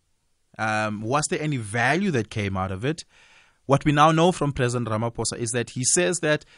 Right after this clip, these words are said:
there's commitments from both sides to continue the talks and conversations. Uh, will it yield any result?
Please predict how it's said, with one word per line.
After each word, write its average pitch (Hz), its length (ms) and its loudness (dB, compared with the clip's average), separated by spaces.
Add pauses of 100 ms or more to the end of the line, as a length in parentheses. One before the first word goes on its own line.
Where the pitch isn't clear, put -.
there's 131 180 2
commitments 180 540 2
from 151 140 -2
both 156 280 2
sides 110 280 0
to - 100 -6
continue 156 720 0 (440)
the 110 100 -2
talks 120 340 -2
and 101 140 -4
conversations. 92 800 -6 (1160)
Uh, - 120 -14 (220)
will 147 120 0
it 151 140 -6
yield 139 320 -2
any 139 320 -4
result? 127 520 0